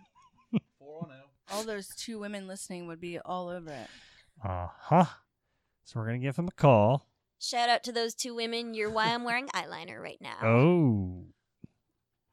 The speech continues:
Speaker 1: Look at that. Stefan doesn't even do that.
Speaker 2: I know.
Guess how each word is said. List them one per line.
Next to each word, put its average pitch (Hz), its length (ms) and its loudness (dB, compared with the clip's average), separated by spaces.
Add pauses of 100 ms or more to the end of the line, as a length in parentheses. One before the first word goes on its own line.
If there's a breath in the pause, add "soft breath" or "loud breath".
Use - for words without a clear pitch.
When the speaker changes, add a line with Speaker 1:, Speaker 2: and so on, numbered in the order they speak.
Speaker 1:
Look 233 120 -20
at - 160 -20
that. 175 560 -6 (240)
Stefan 285 420 -4
doesn't 180 220 -4
even 170 160 -8
do 165 180 -10
that. 165 340 -8 (140)
Speaker 2:
I 107 180 0
know. 113 540 4